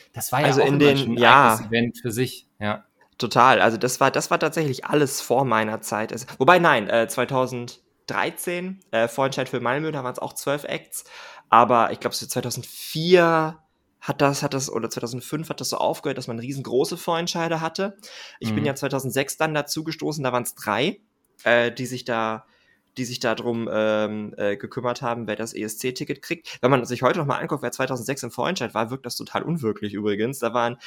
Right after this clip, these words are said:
Speaker 2: da war nicht nur Texas Lightning, die gewonnen haben. Äh, aber weißt du zum Beispiel noch, wer zweitausendsechs die anderen beiden im deutschen Vorentscheid waren?
Speaker 1: Absolut keine Ahnung. Also ich glaub, Scooter war mal irgendwann mit im Rennen,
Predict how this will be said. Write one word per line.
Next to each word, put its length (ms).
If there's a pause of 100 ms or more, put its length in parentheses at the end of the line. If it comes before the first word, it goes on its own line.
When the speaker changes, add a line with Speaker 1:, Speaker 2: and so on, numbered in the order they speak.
(160)
Speaker 2:
da 80
war 100
nicht 140
nur 80
Texas 300
Lightning, 400
die 100
gewonnen 460
haben. 380 (340)
Äh, 100
aber 260
weißt 300
du 320
zum 140
Beispiel 260
noch, 180
wer 140
zweitausendsechs 800
die 140
anderen 240
beiden 240
im 80
deutschen 260
Vorentscheid 520
waren? 300 (240)
Speaker 1:
Absolut 560
keine 360
Ahnung. 320
Also 160
ich 80
glaub, 180
Scooter 360
war 120
mal 180
irgendwann 320
mit 260
im 100
Rennen, 360